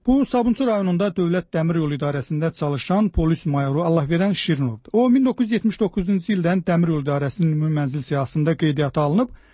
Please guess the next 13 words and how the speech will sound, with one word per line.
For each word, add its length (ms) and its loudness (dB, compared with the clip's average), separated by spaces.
ancaq 320 0
o 160 0
vaxtdan 320 0
mənzil 360 2
növbəsində 480 -4
gözləməsinə 560 -2
baxmayaraq 480 0
hələ 180 2
də 160 2
ev 100 0
ala 180 2
bilmədiyini 500 -6
deyir. 240 -10